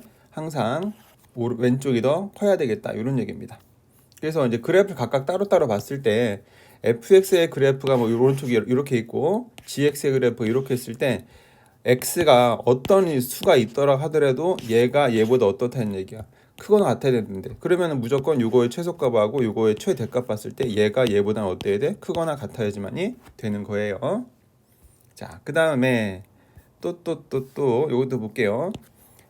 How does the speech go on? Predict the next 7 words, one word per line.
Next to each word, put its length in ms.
열린 520
구간 440
A부터 640
B에서, 520
자, 180
부등식이 540
항상 600